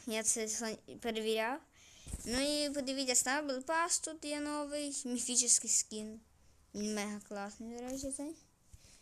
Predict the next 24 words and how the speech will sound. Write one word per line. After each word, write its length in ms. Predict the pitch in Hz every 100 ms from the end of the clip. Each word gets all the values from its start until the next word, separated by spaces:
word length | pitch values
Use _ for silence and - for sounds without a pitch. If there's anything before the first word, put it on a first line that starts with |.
| - - - _ _ _ _ _ - - - - -
Оце 220 | 202 202 226
теж 280 | 233 214
за 220 | 240 233 233
безплатне, 720 | 240 - - 247 294 320 277
оце 340 | 233 - 240
жовте, 380 | 240 247 233 208
це 280 | - 196 190
активуй. 580 | - - 339 370 359 320 - - - -
Оце 220 | 202 214
за 100 | 208
безплатне, 720 | 190 196 - 254 262 330 339
як 160 | 330 330 -
тепер 340 | 285 294 302 311 294
це 240 | - 262 262
розумію. 600 | 254 254 240 240 247 269 - - - - -
Я 60 |
тепер 240 | 220 233 233
це 180 | 247 226
розумію. 680 | 214 233 247 233 226 269 - - - - - - _ _ _ - - - 269
І 80 |
далі 360 | 294 302 311 302
це 480 | - 226 - 233 220 - - _ _ - - - - - -
купа 240 | 254 233
оцього. 800 | 214 208 214 262 240 240 262 269